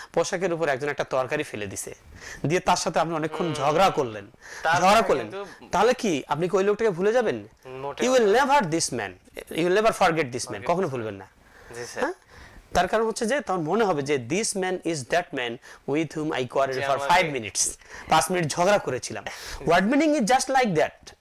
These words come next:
Speaker 1: একটা ওয়ার্ড মিনিং পড়ার পর সেটাকে বিভিন্ন সেন্টেন্সে ব্যবহার করতে
Speaker 2: ব্যবহার
Speaker 1: হবে,
Speaker 2: করতে হবে।
Speaker 1: তাহলে ওটা মনে থাকবে। আমি যদি মনে করি আমার
Speaker 2: এবং বাস্তব এক্সাম্পল
Speaker 1: বাস্তব
Speaker 2: সাথে
Speaker 1: এক্সাম্পল
Speaker 2: রিলেট করতে হবে।
Speaker 1: রিলেট করতে হবে।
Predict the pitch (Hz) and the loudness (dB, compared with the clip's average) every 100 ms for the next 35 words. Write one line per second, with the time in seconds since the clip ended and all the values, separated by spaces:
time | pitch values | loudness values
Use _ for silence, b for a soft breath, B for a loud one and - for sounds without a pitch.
0 | _ 165 - 240 180 175 247 254 165 165 | _ -6 2 4 4 4 0 2 4 6
1 | 240 - 117 98 B B - - 180 214 | 6 2 -4 -6 B B -4 0 0 0
2 | 196 170 202 220 - 160 165 196 202 - | 0 0 0 -2 0 0 0 0 0 0
3 | 311 - _ _ _ _ 165 180 214 165 | -2 -4 _ _ _ _ 2 4 2 0
4 | 139 123 147 135 - 113 107 - 170 214 | -2 -6 -8 -12 -12 -14 -12 -4 0 2
5 | 262 214 185 147 131 104 110 143 165 190 | 4 2 0 0 -2 -6 -2 0 0 0
6 | 185 185 180 175 165 170 156 156 160 175 | 0 0 -2 -2 0 -2 -4 -6 0 0
7 | 170 185 170 156 160 185 190 180 196 147 | 0 -6 -6 -2 2 2 2 2 2 4
8 | 165 139 165 170 156 - 120 117 220 - | 2 0 -2 -4 -6 -10 -4 2 2 2
9 | 143 - 104 | -2 -4 -10